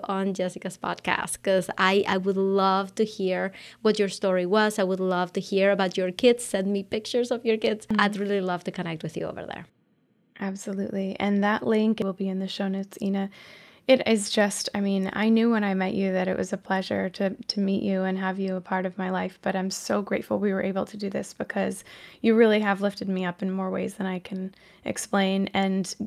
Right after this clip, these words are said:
Speaker 2: go listen to her podcast as well, The Global Phenomenon, because, ooh,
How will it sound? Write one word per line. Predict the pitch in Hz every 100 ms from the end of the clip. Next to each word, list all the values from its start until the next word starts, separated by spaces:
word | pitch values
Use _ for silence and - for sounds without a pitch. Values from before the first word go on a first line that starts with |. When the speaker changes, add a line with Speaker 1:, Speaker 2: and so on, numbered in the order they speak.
| -
Speaker 2:
go | 214 240
listen | 233 226 208 202
to | 190
her | 190
podcast | 185 202 175 190 185 208
as | 185
well, | 190 180
The | 180
Global | 185 180 190 190
Phenomenon, | - 190 180 180 180 180 180
because, | 185 - 190 185 185 - - - -
ooh, | 392 302